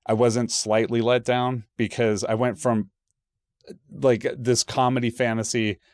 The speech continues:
to this, like, comedy horror. I really thought Evil Dead, like, it's gonna be so funny and scary, and it was, like, just a horror movie. <laughs> You know what I mean? So it's, it's always gonna be my least favorite, th-, but it is funny because there is that delineation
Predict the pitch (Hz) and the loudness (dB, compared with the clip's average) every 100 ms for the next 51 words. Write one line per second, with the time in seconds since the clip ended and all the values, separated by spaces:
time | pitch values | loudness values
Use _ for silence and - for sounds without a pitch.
0 | _ - 110 110 - 107 - 117 110 104 | _ -6 -2 0 2 0 2 0 2 -2
1 | 92 107 104 98 98 - _ _ - 110 | -4 -2 0 2 0 -4 _ _ -4 -2
2 | 92 104 110 117 113 117 107 104 113 104 | -2 0 4 4 4 2 2 2 0 -2
3 | 92 98 95 98 104 - 117 113 104 - | 0 0 2 0 -4 -6 -4 -4 -4 -2
4 | 107 - 110 107 101 95 - 101 98 95 | -4 -2 -4 -2 -4 -6 -4 -2 0 -2
5 | 95 104 95 98 87 95 90 - _ _ | -2 -6 -4 -6 -4 -4 -4 -8 _ _
6 | _ _ - 101 - 101 - 98 98 107 | _ _ -4 -2 -2 -4 -4 -4 -2 -4
7 | 104 110 107 - _ _ _ _ _ _ | -4 -4 -6 -10 _ _ _ _ _ _
8 | 123 101 - 202 151 139 135 127 143 127 | -2 -2 2 4 4 4 2 2 2 2
9 | 147 131 135 135 120 139 123 131 120 110 | -2 2 4 4 2 0 0 0 0 2
10 | 113 - 117 110 113 - 127 123 131 135 | 0 0 0 2 0 -2 -6 -2 0 2
11 | 135 127 - 120 117 110 - _ _ _ | 2 0 0 0 2 -2 -4 _ _ _
12 | 123 - 110 123 123 117 117 107 113 110 | -6 -2 2 4 4 6 2 4 0 0
13 | 110 110 98 98 - 113 107 | 0 0 0 -2 -2 -2 -2